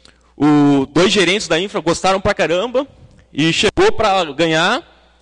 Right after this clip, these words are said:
óbvio que a gente ganhou, né? É, não, a gente não ganhou. Um outro projeto acabou ganhando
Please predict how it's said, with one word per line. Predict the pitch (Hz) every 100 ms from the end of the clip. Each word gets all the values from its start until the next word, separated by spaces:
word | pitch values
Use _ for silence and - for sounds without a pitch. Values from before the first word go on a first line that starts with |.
| _ _ _ _
óbvio | 127 143 180
que |
a |
gente | 196 196
ganhou, | 240 214
né? | 135 180 - - _ _ _ _ _ _ _
É, | 127 135 131 -
não, | 135 160 113
a |
gente | 113 151
não | 151
ganhou. | 175 135 113 - _ _ -
Um | 120
outro | 139 -
projeto | 135 131 139 -
acabou | 135 139 127 135
ganhando | 139 131 135 135 135 131 131